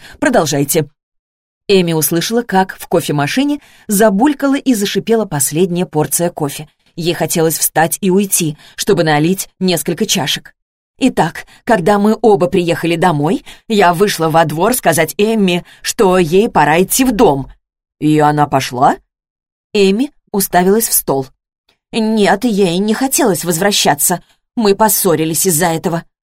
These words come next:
«Это была словесная ссора или физическая?» Эми открыла рот, посмотрела на Ричарда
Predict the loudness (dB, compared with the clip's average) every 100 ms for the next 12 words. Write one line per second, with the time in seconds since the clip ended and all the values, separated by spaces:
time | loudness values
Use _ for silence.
0 | _ _ _ -10 -6 -2 0 0 2 0
1 | 0 -2 -2 -2 0 2 2 0 -6 _
2 | _ -2 0 0 0 0 0 -2 -4 0
3 | 0 0 -6 _ _ _ _ -4 -2 0
4 | -2 -4 -2 0 2 2 0 -4 _ _
5 | _ -4 0 0 2 2 0 0 -2 -4
6 | -2 -2 -4